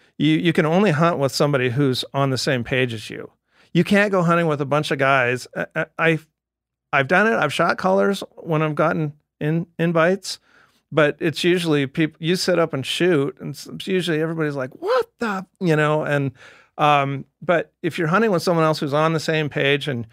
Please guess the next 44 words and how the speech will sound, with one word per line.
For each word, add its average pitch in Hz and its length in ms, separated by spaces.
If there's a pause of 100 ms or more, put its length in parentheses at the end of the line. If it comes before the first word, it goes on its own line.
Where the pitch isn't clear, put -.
(260)
you're 156 220
looking 180 280
at 151 100
all 147 140
the 147 120
birds 147 400
on 139 140
the, 131 180 (120)
on 139 160
the 131 80
right, 135 380
and 139 120
he's 151 220
looking 156 220
at 139 80
all 139 120
the 135 60
birds 135 220
on 143 120
the 127 80
left, 127 380 (560)
and 143 280
you 139 180
know 147 240
that 147 100
nobody's 143 360
gonna 147 140
shoot 139 280
until 135 200
they 127 80
spot 127 300
a 143 60
collar, 117 540 (420)
uh, 131 260
it's 151 160
just 160 200
way 135 320
better 123 400
than, 120 260 (120)
than, 120 340 (160)
than, 120 260 (280)
you 160 100
know, 123 240 (360)
like, 160 280